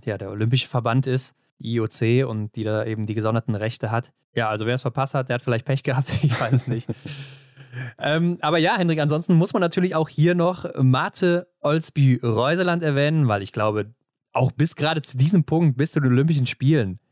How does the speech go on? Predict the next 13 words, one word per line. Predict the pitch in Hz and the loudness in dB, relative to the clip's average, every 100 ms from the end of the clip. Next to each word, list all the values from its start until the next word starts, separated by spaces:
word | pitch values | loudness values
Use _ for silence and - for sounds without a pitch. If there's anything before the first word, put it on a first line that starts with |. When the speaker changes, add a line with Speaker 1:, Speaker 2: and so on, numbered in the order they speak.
| _ _ _ _ - | _ _ _ _ -6
Speaker 1:
von | 117 117 | -4 0
ihr | 165 135 | 0 2
einfach | 131 127 120 | -2 -4 -4
eine | 117 110 _ _ | -2 -4 _ _
überaus | 180 180 156 135 135 | 2 4 4 0 0
überragende | 131 117 135 147 131 | -2 0 0 2 2
Leistung, | 110 110 135 156 - 110 | 2 0 0 -2 0 2
Speaker 2:
Ja. | |
Speaker 1:
diesen | 87 113 | 4 2
gesamten | 120 110 147 190 151 117 | 2 0 -2 0 0 2
Winter | 131 165 110 | 2 2 0
auch | 98 | -2
einfach. | 101 101 - 120 139 | -2 -6 -2 -2 -2